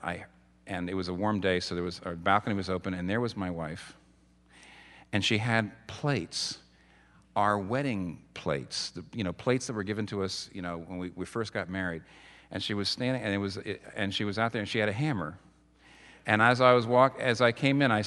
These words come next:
I heard a, a smash, and I looked out there, and there she was, and she put another one down, she took a hammer, and she was smashing the plates. And I went up and I said,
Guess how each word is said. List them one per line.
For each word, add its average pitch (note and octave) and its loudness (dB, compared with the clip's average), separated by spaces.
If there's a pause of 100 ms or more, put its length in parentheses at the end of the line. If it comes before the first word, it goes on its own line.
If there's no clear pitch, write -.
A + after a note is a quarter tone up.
I A#2 6
heard B2+ 6
a, G#2+ 6 (300)
a A2+ 4
smash, C#3+ 2
and A2+ 2
I A2+ 4
looked B2 0
out B2 4
there, B2 2
and G#2+ 2
there B2 2
she D3+ -4
was, A2 0
and G#2 -4
she - -6
put G#2+ -6
another A2 -2
one A#2 -2
down, G#2+ 0
she G#2 -8
took G2+ -6
a G#2 -2
hammer, G#2 0
and G2 -4
she - -8
was G#2 -6
smashing C#3 -4
the G#2+ -4
plates. - -12 (1800)
And A#2 2
I B2 6
went C3+ 4
up C3+ 0
and C3 0
I A#2+ 0
said, B2+ -4